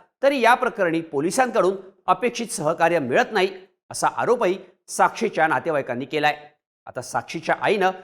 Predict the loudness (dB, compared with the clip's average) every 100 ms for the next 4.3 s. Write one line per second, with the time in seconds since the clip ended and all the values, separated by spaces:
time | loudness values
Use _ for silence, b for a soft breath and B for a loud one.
0 | -20 _ _ 2 2 -4 -4 -2 0 2
1 | 2 2 2 4 4 2 0 -6 0 2
2 | 4 4 4 4 2 -8 _ _ _ 2
3 | 2 6 6 6 2 4 2 4 0 2
4 | 4 6 4